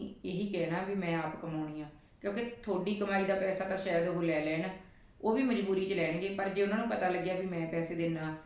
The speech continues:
ਤਾਂ ਸ਼ਾਇਦ ਉਹਨਾਂ ਨੇ ਪੈਸੇ ਨਹੀਂ ਲੈਣੇ। ਵਧੀਆ ਉਹਨਾਂ ਦੀ ਜ਼ਿੰਦਗੀ ਹੈ ਜਿਹੜੀ, ਉਹ ਸ਼ੁਰੂ ਹੁੰਦੀ ਆ, ਤੇ ਸੋਨੀਆ ਦੇ ਨਾਲ ਨਾਲ ਉਹਦੇ ਮੰਮੀ ਪਾਪਾ ਤੇ ਭੈਣ ਭਰਾਵਾਂ ਦੀ ਜ਼ਿੰਦਗੀ ਵੀ ਬਦਲ ਜਾਂਦੀ ਆ।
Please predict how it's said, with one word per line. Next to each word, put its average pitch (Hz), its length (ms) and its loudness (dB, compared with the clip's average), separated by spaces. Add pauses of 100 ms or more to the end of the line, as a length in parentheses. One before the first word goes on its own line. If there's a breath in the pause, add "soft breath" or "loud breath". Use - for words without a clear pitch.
(160)
ਤਾਂ 196 100 -2
ਸ਼ਾਇਦ 170 340 2
ਉਹਨਾਂ 175 140 -2
ਨੇ 196 100 -2
ਪੈਸੇ 170 380 -2
ਨਹੀਂ 151 160 -4
ਲੈਣੇ। 156 280 -4 (840)
ਵਧੀਆ 220 360 6
ਉਹਨਾਂ 214 220 4
ਦੀ 226 120 0
ਜ਼ਿੰਦਗੀ 175 480 0
ਹੈ 170 60 0
ਜਿਹੜੀ, 175 200 0
ਉਹ 202 100 0
ਸ਼ੁਰੂ 196 260 -2
ਹੁੰਦੀ 160 320 -2
ਆ, 160 140 -2 (460 loud breath)
ਤੇ 180 280 2
ਸੋਨੀਆ 185 500 -2
ਦੇ 175 480 -2
ਨਾਲ 170 420 2
ਨਾਲ 165 380 2
ਉਹਦੇ 175 180 -2
ਮੰਮੀ 180 320 0
ਪਾਪਾ 190 300 -2
ਤੇ 165 140 -2
ਭੈਣ 180 280 -4
ਭਰਾਵਾਂ 190 260 -2
ਦੀ 165 160 -2
ਜ਼ਿੰਦਗੀ 160 420 0
ਵੀ 190 60 0
ਬਦਲ 156 320 -2
ਜਾਂਦੀ 151 300 -4
ਆ। - 140 -2